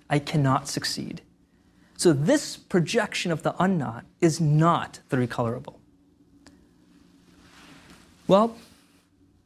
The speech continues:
we prove one of the most remarkable results based on combining Reidemeister moves and three colorability. Here's the way we do it.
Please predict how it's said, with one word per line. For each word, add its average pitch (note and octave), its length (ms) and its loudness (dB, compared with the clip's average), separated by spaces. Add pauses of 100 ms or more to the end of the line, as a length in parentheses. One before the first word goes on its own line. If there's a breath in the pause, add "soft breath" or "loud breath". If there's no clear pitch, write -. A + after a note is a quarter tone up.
(180)
we A#3 260 6
prove B2+ 760 0
one E3 160 2
of F3 100 0
the E3+ 80 0
most D3+ 300 0
remarkable E3+ 760 0
results C3 720 -4 (280)
based F#3 440 2
on C#3+ 200 0
combining D#3+ 840 -2 (160)
Reidemeister D#3 720 0
moves C#3 360 -2 (400 soft breath)
and E3 340 4
three C#3 300 0
colorability. B2+ 720 -6 (1200)
Here's G3+ 440 2
the F#3+ 120 0
way C3 320 -2
we C3 160 -2
do B2 240 -8
it. - 160 -14